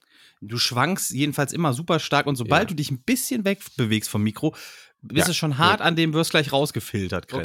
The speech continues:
Speaker 1: Grenze.
Speaker 2: okay, okay, okay. Also, das, äh, Dokomi-Wochenende war,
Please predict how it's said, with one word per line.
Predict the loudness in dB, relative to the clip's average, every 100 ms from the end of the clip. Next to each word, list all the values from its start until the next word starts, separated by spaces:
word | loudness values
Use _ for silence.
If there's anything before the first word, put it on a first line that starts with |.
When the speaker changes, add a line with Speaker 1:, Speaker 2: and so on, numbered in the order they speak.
| -4
Speaker 1:
Grenze. | -8
Speaker 2:
okay, | -6 -6
okay, | -4 -6
okay. | -8 -12 -16 -20 -20 -16 0
Also, | 2 2 0 -4 -4
das, | -8 -8 -6
äh, | -2 0 -2 -4 -10
Dokomi-Wochenende | 0 2 4 2 2 -2 -2 -2
war, | 2 2 0